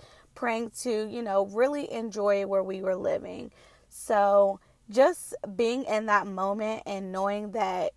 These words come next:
you know, it was here, knowing that, you know, we could watch fireworks from our house, knowing that we could host,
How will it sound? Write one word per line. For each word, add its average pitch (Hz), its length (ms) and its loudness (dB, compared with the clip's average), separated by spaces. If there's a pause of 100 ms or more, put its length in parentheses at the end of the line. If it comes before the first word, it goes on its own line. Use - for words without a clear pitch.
you 208 160 -6
know, 180 480 -2
it 165 160 2
was 185 280 -2
here, 226 420 -2
knowing 208 500 -2
that, 196 280 0
you 196 100 -10
know, 190 160 -4
we 202 140 -8
could 202 140 -2
watch 185 280 -2
fireworks 240 580 6
from 226 100 -10
our 226 180 -8
house, 220 480 2
knowing 208 260 -4
that 196 160 -4
we 196 120 -10
could - 120 -8
host, 226 560 0